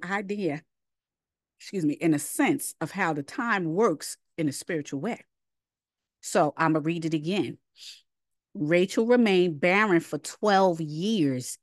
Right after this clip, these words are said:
after she had Joseph. Okay?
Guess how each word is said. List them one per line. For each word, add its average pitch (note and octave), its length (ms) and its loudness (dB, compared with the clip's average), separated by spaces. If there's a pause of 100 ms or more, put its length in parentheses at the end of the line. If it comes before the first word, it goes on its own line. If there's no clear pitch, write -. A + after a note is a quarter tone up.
after F#3 380 0
she - 220 -4
had F3 280 0
Joseph. D#3 640 -2 (960)
Okay? F3+ 480 0